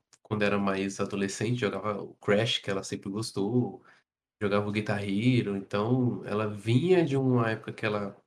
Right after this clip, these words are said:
gostava de jogar, mas não tinha essa aptidão toda pra gostar de videogame.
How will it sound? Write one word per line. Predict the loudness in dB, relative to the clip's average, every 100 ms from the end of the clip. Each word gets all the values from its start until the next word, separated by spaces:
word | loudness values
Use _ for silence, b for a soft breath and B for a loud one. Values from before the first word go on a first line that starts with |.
| -6
gostava | 0 2 2
de | 0
jogar, | 0 4 4 4
mas | 0 -2
não | -4 -4
tinha | -2 0 0 -4
essa | -4
aptidão | -6 -6 -6 -2 0 0
toda | 0 2 2 0 -4
pra | -6 -6
gostar | -6 -4 -4
de | -4
videogame. | -6 -4 -4 -6